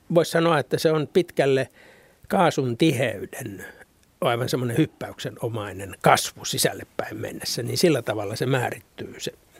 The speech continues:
pinta. Siinä ei ole mitään kiinteää tai selkeää pintaa, että kauhea porina siellä käy, kun sisältä tulee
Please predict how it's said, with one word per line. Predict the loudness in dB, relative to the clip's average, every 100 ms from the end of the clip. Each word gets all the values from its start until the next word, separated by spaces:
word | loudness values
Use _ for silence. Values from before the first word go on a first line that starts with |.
| -20 -20 -20 -20 _ 6
pinta. | 6 6 2 0 -4
Siinä | 2 4 6
ei | 4 4
ole | 4 2
mitään | -2 0 0 0
kiinteää | 2 2 0 -6 -12 -14 -10
tai | -10 -8
selkeää | -6 -8 -8 -12 -10 -4
pintaa, | -4 -4 -12 -14
että | -14 -14 -14 -16 -16 -12 -10 -8 -10 -16 -12
kauhea | -4 -2 -2 -6 -2
porina | 0 2 0 -4
siellä | -8 -10 -12
käy, | -6 -4 -4 -8
kun | -12
sisältä | -8 -8 -8 -10
tulee | -10 -8 -6 -8